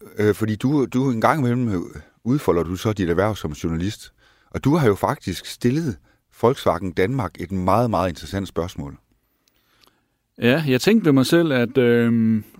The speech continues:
Speaker 2: der var to ting, jeg egentlig gerne vil høre om. For det første om, hvad de egentlig ligesom, øh, synes om det her, øh, fænomen. Det havde de ikke rigtig nogen holdning til.
Speaker 1: Nej.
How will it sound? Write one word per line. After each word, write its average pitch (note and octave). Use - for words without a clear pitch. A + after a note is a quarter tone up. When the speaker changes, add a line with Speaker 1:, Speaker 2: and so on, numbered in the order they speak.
Speaker 2:
der B2+
var C#3
to F3
ting, D3
jeg A#2+
egentlig B2+
gerne A2+
vil A2
høre B2
om. G#2+
For A#2+
det G#2+
første D3
om, A#2
hvad A#2+
de A#2
egentlig F#2+
ligesom, F#2
øh, A#2+
synes A#2
om C3
det C3
her, F2+
øh, G2
fænomen. G2
Det B2
havde C3
de A#2+
ikke B2+
rigtig A#2
nogen G#2
holdning G#2+
til. G2+
Speaker 1:
Nej. C#2+